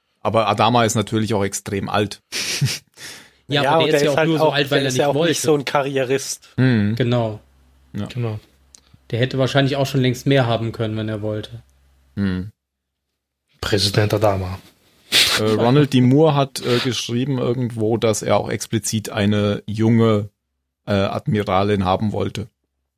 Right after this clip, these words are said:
Speaker 1: Also einfach, um den Kontrast dann nochmal herzustellen.
Speaker 2: Ja, ich glaub, das gibt auch nochmal ein ganz anderes Bild, wenn, wenn, wenn jemand Jüngeres, äh, dann so einem alten, erfahrenen, äh, Admir-, äh, Commander quasi Befehle gibt,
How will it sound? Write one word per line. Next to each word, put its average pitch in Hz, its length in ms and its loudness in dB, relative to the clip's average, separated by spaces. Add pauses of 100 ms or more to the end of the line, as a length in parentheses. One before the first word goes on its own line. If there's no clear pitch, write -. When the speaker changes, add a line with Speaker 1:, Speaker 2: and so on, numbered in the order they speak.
(240)
Speaker 1:
Also 107 200 -2
einfach, 110 240 4
um 113 100 4
den 107 120 2
Kontrast 101 440 0
dann 104 100 2
nochmal 90 280 0
herzustellen. 101 640 -8 (1200)
Speaker 2:
Ja, 139 160 4
ich - 120 -2
glaub, 135 160 0
das - 140 0
gibt 180 160 -2
auch 160 60 2
nochmal 151 200 2
ein 131 40 -2
ganz 160 200 -2
anderes 147 400 -2
Bild, 185 240 0
wenn, 131 240 0
wenn, 127 280 -2
wenn 127 120 -2
jemand 127 280 -2
Jüngeres, 160 680 0
äh, 139 300 0 (520)
dann 139 160 0
so 135 100 2
einem 131 180 0
alten, 147 320 0
erfahrenen, 143 1000 0
äh, - 1200 -12
Admir-, 156 400 2
äh, 143 180 4
Commander 139 600 0
quasi 143 380 -2
Befehle 143 480 0
gibt, 135 400 -8